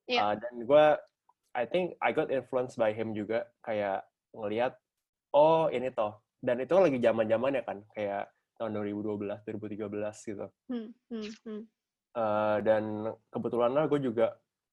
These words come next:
Speaker 2: pas sekolah ke U S itu, gue college di, eh, Southern California,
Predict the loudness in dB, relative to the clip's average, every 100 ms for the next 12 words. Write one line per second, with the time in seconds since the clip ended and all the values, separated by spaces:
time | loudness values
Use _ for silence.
0 | _ _ _ _ _ _ _ _ _ _
1 | -2 -2 -4 -10 0 0 0 0 0 2
2 | 0 -2 -4 _ _ -8 -4 -4 -4 -8
3 | -6 -4 0 2 0 0 -2 -4 -4 -4
4 | -2 -2 -2 -4 -6 _ _ -8 -6 -6
5 | -6 -4 -6 -4 -6 -4